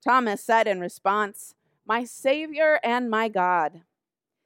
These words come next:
Jesus then said, "You've become a believer because you saw me. Blessed are those who have not seen and yet have believed." Jesus performed many other signs as well, signs not recorded here,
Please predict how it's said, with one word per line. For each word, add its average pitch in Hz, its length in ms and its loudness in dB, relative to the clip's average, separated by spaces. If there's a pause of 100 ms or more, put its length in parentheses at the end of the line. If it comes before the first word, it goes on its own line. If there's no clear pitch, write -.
(220)
Jesus 233 480 -2
then 202 300 -2
said, 202 320 0
"You've 269 260 -8
become 269 360 -4
a 247 80 -2
believer 214 580 -2
because 202 400 -4
you 214 100 -10
saw 254 280 -6
me. 160 320 -10 (500)
Blessed 277 380 4
are 262 120 2
those 254 300 2
who 277 80 -10
have 240 140 2
not 247 340 -2
seen 165 420 -10 (200)
and 247 180 -2
yet 247 280 -2
have 208 220 -4
believed." 208 680 -8 (760)
Jesus 262 400 0
performed 226 560 -2
many 226 260 -2
other 220 240 0
signs 208 460 -4
as 196 260 -2
well, 170 460 -2 (320)
signs 254 480 -2
not 240 200 0
recorded 240 520 -4
here, - 320 -10